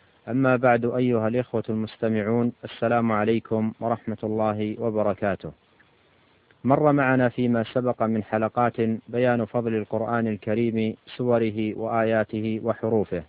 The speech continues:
وبيان شرفه وخيريته وعظيم قدره وفضله على سائر الكلام،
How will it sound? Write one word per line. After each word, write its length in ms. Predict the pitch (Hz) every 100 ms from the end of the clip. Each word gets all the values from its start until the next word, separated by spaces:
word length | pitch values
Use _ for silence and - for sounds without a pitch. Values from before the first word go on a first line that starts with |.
| _ _ _ _ _ _ _ _ _ -
وبيان 540 | 120 120 131 139 135
شرفه 680 | 117 135 131 110 101 90 87 - 123
وخيريته 1000 | 123 - 123 123 123 127 120 101 95 87
وعظيم 560 | 113 110 117 127 123 120
قدره 540 | 131 131 127 120 120
وفضله 680 | 117 110 131 127 127 120 117
على 260 | 104 113 110
سائر 380 | - 113 110 107
الكلام، 460 | 104 104 98 90